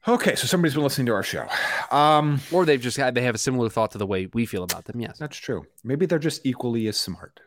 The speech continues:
Speaker 1: I think that's a good way
Speaker 2: Yeah.
Speaker 1: to think about it, Chris.
Speaker 2: Did you happen to, did you happen to catch yesterday's T D N Daily? Did you see the chart that I shared on the show?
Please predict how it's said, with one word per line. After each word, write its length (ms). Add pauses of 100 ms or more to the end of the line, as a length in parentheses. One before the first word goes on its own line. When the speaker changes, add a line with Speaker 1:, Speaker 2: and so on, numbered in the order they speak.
(120)
Speaker 1:
I 60
think 180
that's 200
a 20
good 180
way 180 (120)
Speaker 2:
Yeah. 100
Speaker 1:
to 60
think 160
about 160
it, 60
Chris. 260 (2500)
Speaker 2:
Did 120
you 100
happen 220
to, 180
did 220
you 60
happen 160
to 60
catch 240
yesterday's 320
T 120
D 120
N 60
Daily? 200
Did 80
you 80
see 140
the 80
chart 240
that 100
I 80
shared 220
on 60
the 60
show? 260